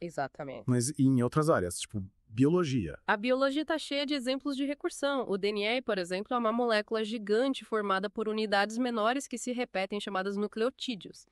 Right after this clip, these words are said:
Speaker 1: E as proteínas essenciais pra vida também são formadas por sequências de aminoácidos que se repetem de forma específica.
Speaker 2: Incrível.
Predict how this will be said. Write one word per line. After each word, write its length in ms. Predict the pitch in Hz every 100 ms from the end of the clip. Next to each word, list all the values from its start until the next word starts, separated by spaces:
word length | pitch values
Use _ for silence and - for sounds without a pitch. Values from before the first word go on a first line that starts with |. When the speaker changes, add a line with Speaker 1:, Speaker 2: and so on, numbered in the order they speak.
| _ - - 202
Speaker 1:
E 60 |
as 80 | 208
proteínas 720 | - 214 220 202 285 269 185
essenciais 600 | 175 - 196 185 180 175
pra 180 | - 262
vida 280 | 254 247 269
também 440 | - 330 285 294
são 180 | - 302
formadas 500 | 302 302 269 247 294
por 220 | - 311
sequências 540 | - 311 262 269 302 285
de 60 |
aminoácidos 680 | 294 302 311 269 285 - 294
que 100 | 302
se 140 | -
repetem 440 | 294 311 262 269 285
de 120 | 277
forma 240 | 269 254
específica. 720 | 269 - 294 - 294 - - -
Speaker 2:
Incrível. 380 | 143 139 120